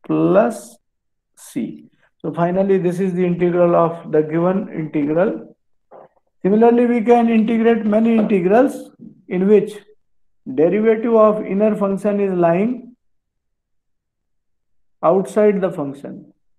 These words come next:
Let's consider one more example. Tan of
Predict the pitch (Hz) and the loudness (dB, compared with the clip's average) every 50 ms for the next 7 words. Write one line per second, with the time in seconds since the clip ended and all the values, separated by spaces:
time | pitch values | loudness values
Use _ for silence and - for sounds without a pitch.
0 | _ 208 - - - 170 175 170 - - - 190 190 180 180 196 196 202 202 202 | _ -20 -12 -6 -4 -4 -4 -4 -6 -4 -4 -2 -2 -2 -2 -2 0 2 2 2
1 | 190 190 190 190 190 196 202 202 196 - _ 190 165 147 139 139 139 139 135 135 | 2 0 0 0 0 2 2 2 0 -2 _ -2 -2 0 0 -2 -2 -4 -4 -6
2 | 135 - - - - - - - _ _ _ _ _ _ _ _ _ _ _ _ | -8 -10 -10 -12 -14 -16 -16 -18 _ _ _ _ _ _ _ _ _ _ _ _
3 | _ _ _ _ _ _ _ _ _ _ _ _ _ _ _ _ _ _ _ _ | _ _ _ _ _ _ _ _ _ _ _ _ _ _ _ _ _ _ _ _
4 | _ _ _ _ _ _ _ _ _ _ _ _ _ _ _ _ - 180 185 196 | _ _ _ _ _ _ _ _ _ _ _ _ _ _ _ _ 0 0 2 2
5 | 208 226 240 240 226 - - - - | 4 4 4 4 2 0 -4 -16 -20